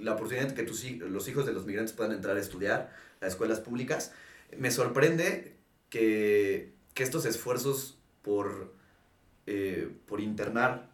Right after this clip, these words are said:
a la población migrante irregular no estén dando frutos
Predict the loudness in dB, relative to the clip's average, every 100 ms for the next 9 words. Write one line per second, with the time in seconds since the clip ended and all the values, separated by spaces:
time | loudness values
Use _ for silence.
0 | -14 -6 -4 -2 -2 -2 -4 -2 0 0
1 | 0 2 2 0 -4 -8 -6 -6 -4 0
2 | 0 -2 -6 -20 -20 _ -6 2 2 2
3 | 0 0 0 0 -4 -4 -4 -4 -8